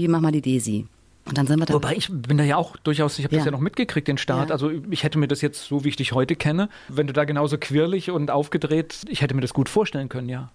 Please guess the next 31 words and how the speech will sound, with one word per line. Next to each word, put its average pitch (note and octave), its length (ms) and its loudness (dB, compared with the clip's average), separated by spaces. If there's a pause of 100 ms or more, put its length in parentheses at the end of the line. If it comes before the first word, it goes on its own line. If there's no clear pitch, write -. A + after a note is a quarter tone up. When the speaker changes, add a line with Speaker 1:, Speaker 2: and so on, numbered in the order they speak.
Speaker 1:
Ja, F3 80 0
das F#3 180 0
war B3 260 0
auch, - 280 -4
wie E3 160 0
eben F3 160 4
erwähnt, E3+ 340 2
ich - 160 -16 (120)
wollte D#3+ 280 0
mal C#3 240 4
Tierärztin D3+ 680 0
werden, C#3+ 360 0
Lehrerin, D3+ 720 2 (340)
dann D#3+ 160 4
wollte E3 160 2
ich E3 80 -4
mal D#3+ 100 4
zur E3+ 140 2
Bundeswehr, D#3+ 640 2
dann D3+ 120 4
durften D#3+ 260 2
das E3+ 140 0
alle F3 240 2
Frauen, D#3 480 0
dann D3+ 100 2
fand E3 160 -4
ich E3 80 -2
das D3+ 40 0
wieder E3 120 4
doof, D#3+ 500 2
ja. D3 240 2